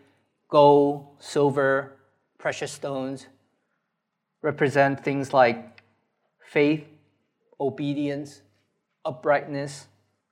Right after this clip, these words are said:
humility, service, mercy. You know, you might be able to think of more. Things that God teaches us on how to live as a community of believers. On the other hand,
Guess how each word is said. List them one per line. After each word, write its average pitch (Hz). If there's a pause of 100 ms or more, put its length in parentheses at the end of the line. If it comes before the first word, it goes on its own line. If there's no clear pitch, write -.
(380)
humility, 151 (720)
service, 151 (460)
mercy. 151 (1000)
You 156
know, 156
you 156
might 156
be 156
able 135
to 131
think 143 (260)
of 127
more. 120 (380)
Things 190
that 151
God 165
teaches 156
us 143 (460)
on 131
how 151
to 143
live 127 (380)
as 117
a 120
community 123 (240)
of 117
believers. 110 (1700)
On 123
the 123
other 156
hand, 123